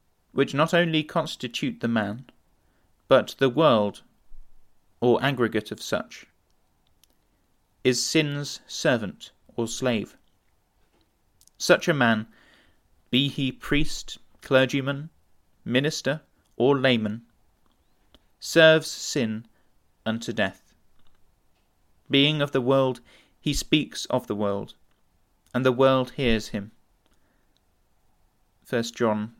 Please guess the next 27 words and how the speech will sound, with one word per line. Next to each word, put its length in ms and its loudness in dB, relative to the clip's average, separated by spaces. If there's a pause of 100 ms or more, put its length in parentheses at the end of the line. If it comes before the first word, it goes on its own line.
(140)
four, 380 0
verse 260 -4
five. 440 -6 (1400)
He 160 0
is 100 2
essentially 680 -2 (360)
a 140 4
man-pleaser, 800 -2 (680)
who 140 2
holds 480 4
men's 420 -2
persons 640 -2 (520)
in 200 0
admiration 760 -4 (640)
for 120 -6
the 100 0
sake 360 0
of 100 -2
advantage, 640 -2 (520)
and 120 -4
therefore 420 4
cannot 500 -4
be 200 -2
the 100 -6
servant 480 -4
of 120 -12
Christ. 440 -8